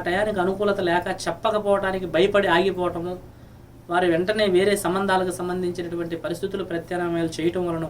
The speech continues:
కూడా తల్లిదండ్రులకు చెప్పి ఒప్పించుకోవాలన్నటువంటి ప్రేమ సంబంధించిన విషయం కూడా విఫలమయ్యేటటువంటి అవకాశం కూడా ఉంటుంది.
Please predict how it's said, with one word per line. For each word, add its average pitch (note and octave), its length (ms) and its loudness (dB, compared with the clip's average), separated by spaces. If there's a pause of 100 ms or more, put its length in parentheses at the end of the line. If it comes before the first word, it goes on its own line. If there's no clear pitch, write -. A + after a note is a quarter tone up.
కూడా D#3+ 200 -2 (1000)
తల్లిదండ్రులకు G#3 720 0
చెప్పి F3+ 220 -4 (100)
ఒప్పించుకోవాలన్నటువంటి F3+ 880 -4 (120)
ప్రేమ F3+ 340 0
సంబంధించిన F3+ 500 -2 (120)
విషయం G3 320 -4
కూడా F#3 200 0
విఫలమయ్యేటటువంటి E3 920 -4
అవకాశం D#3+ 440 -10
కూడా D3+ 180 -10
ఉంటుంది. C#3+ 320 -14